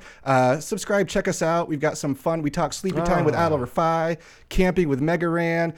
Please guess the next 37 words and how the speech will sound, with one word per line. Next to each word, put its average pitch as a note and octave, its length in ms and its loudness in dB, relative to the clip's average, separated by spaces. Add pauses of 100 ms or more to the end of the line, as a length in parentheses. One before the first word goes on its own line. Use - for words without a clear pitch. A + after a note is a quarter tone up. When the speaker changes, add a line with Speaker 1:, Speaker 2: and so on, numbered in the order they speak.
(220)
Speaker 1:
We've C3+ 120 -4
got D#3 180 2
a - 20 2
fun F3 360 0
Bluey D3+ 260 2
bracket. D#3+ 600 0
We C3 80 -4
talked D#3+ 260 0
to C#3+ 60 -4
Joe D3+ 200 0
Brum. D3+ 340 0
So C3 300 0 (180)
check A#3 260 0
out A3 120 0
our C#3+ 80 2
back C#3+ 280 2
catalog. E3+ 460 0
We'd C#3+ 120 -2
appreciate F3 480 -2
it. G#3 180 -4 (320)
Speaker 2:
We're C3+ 100 4
Speaker 1:
Uh, B2+ 60 10
Speaker 2:
really F#3 180 10
cheesy F3 320 4
and C#3+ 120 4
lame D3 200 4
and A2 100 -2
fun. A#2 260 -4 (280)
Promise. B2 380 -4 (380)
It's - 80 -20
worth C#3 180 0
it. - 160 -4
Speaker 1:
Most G3 180 0
of B2+ 80 0
the B2 60 2
time. A2 160 -2 (320)
We G4 120 -2